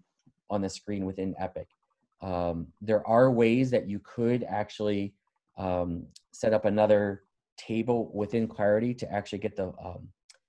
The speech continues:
the sort of the original source data, which is in, I think, uh, I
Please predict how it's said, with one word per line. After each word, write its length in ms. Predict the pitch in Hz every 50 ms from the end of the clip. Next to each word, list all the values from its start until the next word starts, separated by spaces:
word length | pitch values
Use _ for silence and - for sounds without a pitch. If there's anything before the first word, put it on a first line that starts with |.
| _ _ _ _ _ _ _ -
the 340 | 107 98 95 92 92 87 -
sort 220 | - - 110 101
of 60 | 92 101
the 100 | 98 92
original 380 | 98 107 104 98 104 98 90
source 300 | - - - 104 107 101
data, 220 | - 110 107 110 101
which 180 | 101 - -
is 180 | 92 90 90 92
in, 180 | 92 95 95 - 98
I 80 | 98
think, 260 | - - 98 87 - - -
uh, 100 | 90 90 - _ _ _ _ _
I 60 | -